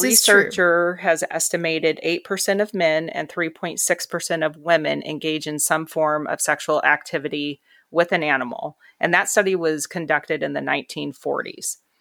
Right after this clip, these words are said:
Speaker 2: Thirty-four percent, this is gonna blow your mind, thirty-four percent of men in Brazil have had sex on a regular basis with animals.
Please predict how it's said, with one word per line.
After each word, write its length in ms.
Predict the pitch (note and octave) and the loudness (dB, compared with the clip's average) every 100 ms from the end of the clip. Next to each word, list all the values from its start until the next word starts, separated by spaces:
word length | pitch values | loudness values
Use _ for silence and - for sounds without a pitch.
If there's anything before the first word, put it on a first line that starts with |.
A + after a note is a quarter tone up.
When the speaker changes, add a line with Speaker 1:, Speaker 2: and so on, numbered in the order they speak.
| _ _ | _ _
Speaker 2:
Thirty-four 680 | F#3 F3+ E3 - A#3 C#4+ E4 | 4 4 0 4 8 8 8
percent, 500 | - F3 - D3+ D3 D3+ | 4 0 2 0 2 -2
this 160 | E3+ | -2
is 100 | E3+ | -2
gonna 180 | F3 D3 | -2 0
blow 160 | D3+ C#3 | 0 -2
your 140 | C3+ | -2
mind, 340 | C3+ A#2+ B2 - _ _ _ _ _ | -2 -2 -4 -12 _ _ _ _ _
thirty-four 600 | G3 A3+ C4 C4 A3 G#3+ | 6 6 4 0 4 4
percent 460 | A3 G#3+ - F#3+ F3+ | 2 -2 0 0 0
of 140 | F3 F3 | -2 2
men 300 | E3 E3 E3+ | 4 4 2
in 180 | E3 | -4
Brazil 720 | D#3 D#3 D3 D#3 D#3+ F#3 B3+ - _ _ _ _ - | -2 -2 0 0 4 4 0 -6 _ _ _ _ -6
have 160 | F3 | -6
had 280 | - D#3 D#3+ | 0 2 2
sex 320 | - E3 - | 2 2 2
on 180 | D3+ C#3+ | -4 -4
a 100 | C#3 | -4
regular 580 | C#3 D3 D3 D3+ C#3+ D3 | -2 0 0 0 -4 -6
basis 580 | B2+ C#3 C3 - - - | -6 -6 -6 -8 -8 -10
with 180 | C3 - | -10 -10
animals. 580 | B2 B2+ G#2+ B2 - | -10 -10 -10 -14 -20